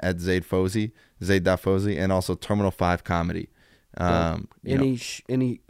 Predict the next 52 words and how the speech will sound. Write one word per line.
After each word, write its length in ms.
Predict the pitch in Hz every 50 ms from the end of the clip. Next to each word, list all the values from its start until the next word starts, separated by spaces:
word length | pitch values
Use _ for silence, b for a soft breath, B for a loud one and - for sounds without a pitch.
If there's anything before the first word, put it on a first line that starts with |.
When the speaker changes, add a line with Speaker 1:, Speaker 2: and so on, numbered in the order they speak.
| -
Speaker 2:
up 140 | 123 131 123
and 80 | 123 113
coming 260 | - 127 117 117 113
shows 420 | 110 - 127 120 117 117 117 113 113
we 100 | 110 110
can, 300 | - - 113 110 113 110 - b b b b b b b b b b _ -
we 120 | 123 120
should 180 | - - 110 -
stay 240 | - - 123 117 110
tuned 400 | - - 131 123 120 120 120 117
for? 600 | - 131 127 123 123 123 123 127 127 123 123 -
Speaker 1:
Uh, 40 | - 107
I 240 | 107 107 104 98 104
don't 120 | 117 113
know 120 | 107 104 98
when 100 | 95 92
this 140 | 87 80
is 80 | 85 80
dropping, 560 | 78 80 80 82 85 85 - - 76 60 78 -
but 360 | - 90 85 85 85 - - _
Speaker 2:
<sighs> 40 |
Fuck 640 | - - - - - - - - - 107 107 101 104
yeah, 140 | 110 107 104
you're 180 | 104 104 107 107
right, 260 | 104 101 101 101 98
dude. 160 | 104 101 101
Speaker 1:
so 100 | 101 98
I 140 | 90 92 92
don't 140 | 95 90 90
know. 100 | 90 87
I 60 | 85
Speaker 2:
This 60 | 87
Speaker 1:
don't 80 | 92 92
Speaker 2:
is, 20 |
Speaker 1:
wanna 140 | 92 87 -
Speaker 2:
we're 60 | 131
Speaker 1:
say 80 | 127 95
Speaker 2:
like 60 | -
Speaker 1:
something. 200 | - - - 139 131
Speaker 2:
twenty 140 | 127 123
episodes 440 | 117 113 - - - 117 110 107 104
out. 320 | 113 113 110 107 104 - - -
This, 120 | 110 110
Speaker 1:
Yeah. 240 | 98 95 92 87 80
Speaker 2:
this 200 | 117 113 117 -
will 80 | 117 104
be 200 | 110 113 110 110
a 80 | 104 95 _ _ _ _ _ _ _ _ _ _ _ -
month 240 | 131 117 101 101 -
and 100 | 107 101
a 60 | 101
half 400 | 104 104 104 104 104 104 104 107